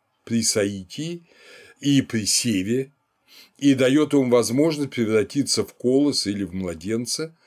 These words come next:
и тем самым он дает вот мужское возможность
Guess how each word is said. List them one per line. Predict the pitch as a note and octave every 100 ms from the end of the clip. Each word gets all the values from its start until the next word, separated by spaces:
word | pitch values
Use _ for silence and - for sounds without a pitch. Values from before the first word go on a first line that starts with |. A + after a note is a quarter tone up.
| - - - -
и | - D3
тем | D3+ C3+
самым | - E3+ E3+ D3+ C#3
он | D3+ E3 D3
дает | C3 C#3 A#2+ B2 D#3 D3 - - _ _ _ _ _ _ _ _ _ _ _
вот | - A2+ -
мужское | B2 B2 - - C#3+ B2+ G2
возможность | E2 F2+ F#2 A#2 C3 B2+ C#3+ B2+ -